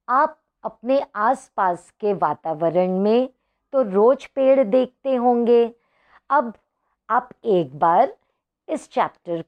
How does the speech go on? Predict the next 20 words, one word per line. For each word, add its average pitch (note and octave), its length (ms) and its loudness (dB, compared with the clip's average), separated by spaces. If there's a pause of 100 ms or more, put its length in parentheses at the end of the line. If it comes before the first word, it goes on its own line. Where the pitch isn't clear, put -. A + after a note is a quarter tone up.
को B3 280 2 (540)
पढ़िए B3 540 0 (520)
और D4+ 160 0
उसके F4 500 0
बाद F3 460 0 (480)
किसी F#4 260 0
पेड़ A3+ 420 -2
की C#4+ 200 -6
तरफ E3 540 0 (400)
अपनी C4+ 340 -4
नज़र C4 460 2
घुमाइए B3 760 2 (520)
और C#4+ 140 0
फिर F4 440 2
देखिए G#3+ 720 2 (580)
कि B3+ 120 -4
जो C4+ 220 0
आपके F#3+ 580 -2
worksheet F3 920 0
में E3+ 500 0